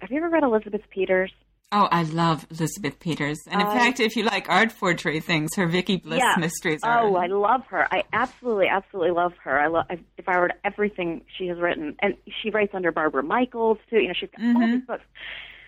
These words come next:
Speaker 1: But I read an interview with her talking about the Amelia Peabody series. And she said that when she wrote the first book, I believe Amelia's twenty-seven. So, you know, in the Edwardian days, an ancient spinster, a spinster, right?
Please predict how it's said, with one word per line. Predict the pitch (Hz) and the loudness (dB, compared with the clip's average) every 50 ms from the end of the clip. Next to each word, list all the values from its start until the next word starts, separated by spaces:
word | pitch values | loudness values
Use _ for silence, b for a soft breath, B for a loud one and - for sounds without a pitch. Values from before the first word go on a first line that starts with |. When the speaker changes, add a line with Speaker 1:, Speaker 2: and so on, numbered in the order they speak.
| B B B B B - | B B B B B -4
Speaker 1:
But | 277 262 | 0 0
I | 269 | 2
read | 277 247 277 294 330 359 359 370 - _ _ _ _ _ _ - | 2 2 2 2 4 2 2 -2 -6 _ _ _ _ _ _ 0
an | 240 247 | 0 2
interview | 247 - 240 240 226 214 220 208 185 | 2 2 0 0 0 0 0 0 2
with | 175 165 - - | 2 2 0 -2
her | - 175 156 147 135 - - - _ _ _ _ _ _ _ _ _ _ _ - - _ _ _ _ - | -4 -2 -2 0 0 -2 -4 -6 _ _ _ _ _ _ _ _ _ _ _ -20 -20 _ _ _ _ -8
talking | - 220 214 214 262 247 | -4 -4 -4 -2 -2 0
about | 208 180 175 - | 0 0 2 2
the | 185 | 0
Amelia | 185 185 180 175 175 165 165 | 0 2 2 2 2 0 -2
Peabody | - - - 240 196 151 - - - - | -4 -4 -2 0 0 0 0 -2 -6 -8
series. | - - 95 - - - - - _ | -6 -4 -4 -4 -4 -6 -12 -14 _
And | 202 190 - | -10 -6 -4
she | 208 208 - | -4 -4 -2
said | - 202 190 | -2 -2 0
that | - 180 - | 0 0 0
when | 175 196 214 240 254 - | 2 0 0 0 0 -2
she | - 285 | -4 -2
wrote | 247 196 180 165 - - | 0 2 2 2 2 -2
the | 180 | -8
first | - - 160 151 - - - - | -8 -2 -2 -2 -2 -2 -8 -6
book, | - 117 - - - - _ _ _ _ _ _ _ _ _ _ _ _ _ _ _ - | -2 -2 -2 -2 -4 -10 _ _ _ _ _ _ _ _ _ _ _ _ _ _ _ -20
I | 175 | -8
believe | 165 - 190 190 196 208 196 | -4 0 2 4 4 4 4
Amelia's | 190 180 180 170 165 160 151 147 - - | 2 2 2 2 2 2 0 -2 -4 -8
twenty-seven. | - - 165 160 156 - - - 143 - - - - - - | -8 -4 -4 -4 -4 -4 -2 -2 -2 -2 -2 -4 -8 -6 -4
So, | 151 | -2
you | 160 160 | 0 0
know, | 165 - - | 0 0 0
in | 202 185 185 185 | -2 -4 -4 -4
the | 175 160 151 147 147 127 - - _ - - | 0 2 2 4 2 2 0 -4 _ -4 -4
Edwardian | 170 165 156 170 165 165 156 147 143 143 | -4 0 0 0 0 0 0 0 -2 -2
days, | 135 135 131 135 135 123 - _ _ _ _ _ _ _ _ _ _ 202 | 0 0 0 0 -2 -4 -6 _ _ _ _ _ _ _ _ _ _ -4
an | 190 185 185 - | -2 -2 -2 0
ancient | 185 170 170 - - 147 143 - - | -2 -2 -2 -2 -4 -6 -6 -8 -8
spinster, | - 156 156 131 - - - - - _ - - _ | -6 -4 -4 -4 -4 -8 -12 -12 -14 _ -20 -14 _
a | - 190 - | -10 -10 -6
spinster, | - 214 190 180 - - - - - | -2 -2 -2 -2 -2 -4 -4 -2 -2
right? | - 131 - - | -2 -2 -2 -4